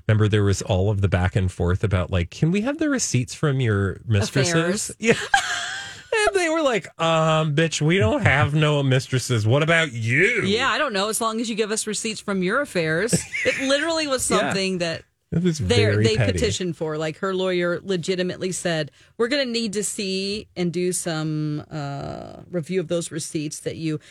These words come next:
Speaker 2: you know, anytime you took another woman on a trip," and they're like, "Excuse me, Christine."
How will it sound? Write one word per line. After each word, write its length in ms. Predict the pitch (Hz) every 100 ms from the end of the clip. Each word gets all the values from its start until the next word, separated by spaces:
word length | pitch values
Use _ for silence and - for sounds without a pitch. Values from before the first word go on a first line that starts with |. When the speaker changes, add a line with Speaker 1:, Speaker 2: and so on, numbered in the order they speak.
| -
Speaker 2:
you 80 | 554
know, 60 | -
anytime 420 | 480 427 370 285
you 80 | 262
took 300 | - 240 240
another 340 | 190 185 185
woman 320 | 170 170 175
on 140 | 160 151
a 60 |
trip," 440 | 147 - 185 165 -
and 100 | 214
they're 100 | 202
like, 220 | 185 180
"Excuse 760 | 180 - - - 349 381 403 277
me, 520 | 311 320 277 277 294 _ _ -
Christine." 640 | 269 - 262 233 180 180